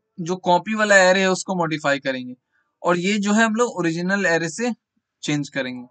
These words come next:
ओरिजिनल एरे से चेंज कर दिए, and सिर्फ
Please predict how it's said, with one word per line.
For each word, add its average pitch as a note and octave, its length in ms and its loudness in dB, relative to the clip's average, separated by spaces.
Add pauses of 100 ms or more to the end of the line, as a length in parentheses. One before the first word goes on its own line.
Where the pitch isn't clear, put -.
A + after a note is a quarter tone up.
(260)
ओरिजिनल D3+ 380 -2
एरे F3+ 140 0
से F3+ 120 -6
चेंज F3 300 -6
कर F#3 180 -4
दिए, G#3 200 -8 (520)
and A3 320 0
सिर्फ E3 380 -2